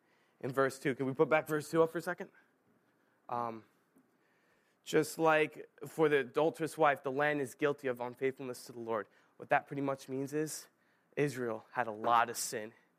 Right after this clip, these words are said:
and that they didn't really take seriously. Just, just like Israel and just like Gomer, they had sin that they didn't take seriously.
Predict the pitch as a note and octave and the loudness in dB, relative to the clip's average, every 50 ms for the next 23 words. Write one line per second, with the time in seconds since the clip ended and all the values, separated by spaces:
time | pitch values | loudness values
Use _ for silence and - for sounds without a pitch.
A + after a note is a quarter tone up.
0 | _ _ _ _ _ _ _ - B2+ B2 A2+ - _ - C#3 C3+ C#3 C#3 G#2 - | _ _ _ _ _ _ _ -6 -2 -2 -2 -2 _ -2 -2 0 0 -2 -4 -4
1 | - - C#3 C3+ C3 B2+ B2+ B2+ - - C3+ A#2+ A2+ - - - - C3 B2 A#2+ | -6 -4 -2 0 0 0 0 -2 -4 -4 -6 -6 -6 -8 -12 -10 -6 -4 -4 -4
2 | F2 B2 - - - A2 A#2 - - _ _ _ _ _ _ _ _ _ _ _ | -4 -6 -10 -12 -14 -14 -14 -16 -18 _ _ _ _ _ _ _ _ _ _ _
3 | _ _ - - F3+ F3+ F3 - - _ _ _ _ _ _ _ _ _ _ _ | _ _ 4 6 6 6 6 2 -6 _ _ _ _ _ _ _ _ _ _ _
4 | _ _ _ _ _ _ _ _ _ - - G3+ F3 - G#3+ F3 - - F#3+ G#3+ | _ _ _ _ _ _ _ _ _ 2 4 4 6 6 6 4 6 6 6 6
5 | G3 D3+ A3+ A#3 A3+ A3 F#3 - - C#3+ F3 F3 C3 - G3 G3+ - - G#3 F#3+ | 6 6 6 8 8 8 6 2 0 -2 0 2 4 6 6 6 6 4 4 4
6 | - - G3 F#3 E3 D3 C3+ B2+ C3+ D#3+ E3 E3+ E3+ D#3+ - - - E3+ C#3+ C3 | 6 6 4 4 4 2 0 2 2 2 2 4 2 0 0 -2 -2 -2 -2 -4
7 | B2 - _ _ _ - C3+ C3 - D3 C#3+ D3+ D#3 D3+ C#3+ - D#3 C3+ - - | -6 -10 _ _ _ -4 -2 0 0 0 2 2 0 0 0 -4 -6 -6 -6 -6
8 | - C#3+ C#3+ C3 C3 B2+ - - B2 A#2+ A#2 | -4 -2 0 0 0 -2 -4 -10 -10 -10 -10